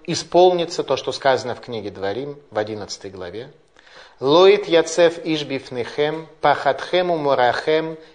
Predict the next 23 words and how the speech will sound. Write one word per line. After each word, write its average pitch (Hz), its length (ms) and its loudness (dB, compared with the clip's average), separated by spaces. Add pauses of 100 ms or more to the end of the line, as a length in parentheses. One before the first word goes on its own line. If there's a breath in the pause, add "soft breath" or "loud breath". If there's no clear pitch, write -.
итен 170 380 0
Гашем 151 380 -2
элокейхем 139 640 -2
аль 120 120 -4
пней 127 280 -8
коль 117 240 -4
гаарец, 135 560 -2 (280 loud breath)
ашер 160 480 4
тидрхуба, 143 960 -2 (480)
каашер 147 720 2 (500)
дибер 127 520 -2
лахем". 98 380 -8 (1080 loud breath)
"Не 156 240 0
встанет 190 460 2
человек 156 480 4
перед 120 260 -4
вами", 139 440 2 (120)
речь 123 240 -4
идёт 123 280 -2
о 117 60 -2
войне 123 520 -4 (160)
за 120 280 0
освобождение 120 920 -6